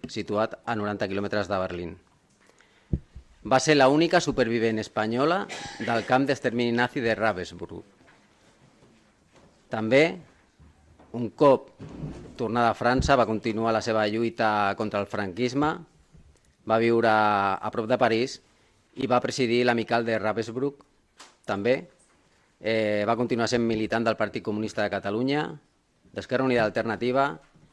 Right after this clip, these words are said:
i sòcia d'honor de la Fundació Pedra, Pere Ardiaca. Creiem que mitjançant aquesta moció, els grups que esteu aquí, representats en aquest plenari,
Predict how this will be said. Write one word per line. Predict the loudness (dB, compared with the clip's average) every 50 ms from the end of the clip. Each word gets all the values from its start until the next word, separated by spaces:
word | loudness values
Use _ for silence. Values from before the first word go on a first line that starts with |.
| _ _ _ _ _ _ -20 -10 -4
i | 0 0 0
sòcia | 2 0 0 0 2 2 2
d'honor | 2 2 2 0 0
de | 0 0
la | 0 0
Fundació | -2 -4 -4 -4 -2 -2 -2 -2
Pedra, | 0 0 -2 0 0 -2 -4
Pere | -4 -6 _ -2 0 0 0 0 -2 -8 _ -10 -8
Ardiaca. | -6 -6 -6 -6 -8 -10 -12 -14 -18 _ _ _ _ _ _ _ _ _ _ -20 -20 -20 -20 -20 -20 -20 _ _ -16 -16 -16 _ _ _ _ _ _ _ _ -10
Creiem | -6 -4 0 2 4 4 4 4 2 -2 -8 -14 -18 _ _ _ _ _ _ _ -20 -14 -10
que | -6 -6
mitjançant | -6 -6 -4 -6 -6 -4 -2 0 0 0
aquesta | 0 0 0 -2 -2 -2
moció, | -2 -4 -4 -4 -2 0 2 2 0 -2 -6 -12 -20 _ _ _ _ _ _ _ _ _ -20 -20 -16 -16 -14 -14 -14 -18 _ _ _ _ _ _ _ _ -6
els | -6 -6 -4 -4
grups | -2 0 0 -2 -2 -6 -10 -14 -6 -2
que | -2 0
esteu | 2 2 2 4 2
aquí, | 2 0 0 -2 -4 -4 -4 -8 -14 -8 -6 -6 -4 -4
representats | -4 -6 -6 -6 -4 -6 -4 -2 -2 0 0 0 -2 -4
en | -4 -4
aquest | -4 -4 -6 -4 -4
plenari, | -4 -2 0 0 0 0 -2 -4